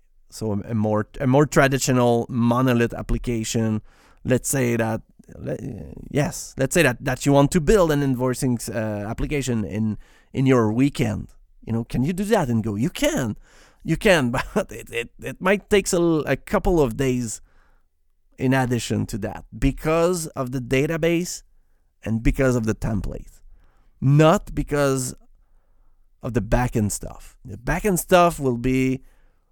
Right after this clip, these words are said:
in my opinion, way more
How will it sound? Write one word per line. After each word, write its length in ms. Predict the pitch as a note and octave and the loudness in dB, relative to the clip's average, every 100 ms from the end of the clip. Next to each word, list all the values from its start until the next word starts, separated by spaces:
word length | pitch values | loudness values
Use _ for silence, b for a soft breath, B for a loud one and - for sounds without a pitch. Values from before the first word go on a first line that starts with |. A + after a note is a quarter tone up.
| _ _ _ _ | _ _ _ _
in 180 | D3 C3+ | 0 4
my 200 | B2 C3+ | 4 4
opinion, 600 | E3 E3 C#3+ B2+ B2 C3+ - - - | 4 4 4 4 4 0 -8 -20 -14
way 420 | G#2 A#2 C#3 D3 | -6 0 4 4
more 720 | C3 B2+ A#2+ A#2+ A2 G#2+ | 4 2 2 2 2 0